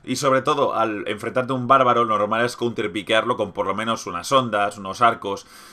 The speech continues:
Algo tiene que haber, o sea, eh, suele ser una buena ac-, eh, una buena decisión. Eh, no es tan counter como a la hora de enfrentarte a unos piqueros, que sabes que, digamos, las flechas destrozan,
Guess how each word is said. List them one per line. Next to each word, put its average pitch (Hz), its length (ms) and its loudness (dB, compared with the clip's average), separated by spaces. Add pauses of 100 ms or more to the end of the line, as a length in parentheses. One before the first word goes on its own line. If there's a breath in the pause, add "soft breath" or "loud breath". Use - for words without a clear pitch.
(120)
Algo 127 260 4
tiene 107 220 -4
que 90 80 -4
haber, 95 280 2
o 82 60 -4
sea, 92 340 -2
eh, 95 80 -2
suele 131 240 0
ser 120 160 -8
una 110 100 0
buena 101 260 -2
ac-, - 140 -16
eh, 90 460 -6 (160)
una 98 160 -6
buena 101 360 -2
decisión. 98 600 -6 (280 loud breath)
Eh, 101 420 2
no 120 320 0
es 143 160 -4
tan 113 240 0
counter 113 480 -2
como 90 420 -4
a - 200 -6
la 95 120 4
hora 110 120 4
de 110 80 -2
enfrentarte 101 600 -2
a 90 100 0
unos 98 260 -6
piqueros, 127 460 -2
que - 120 -12
sabes 101 280 0
que, 92 300 -6 (400 loud breath)
digamos, 101 320 -6
las 95 160 -4
flechas 104 280 -6
destrozan, 120 500 -2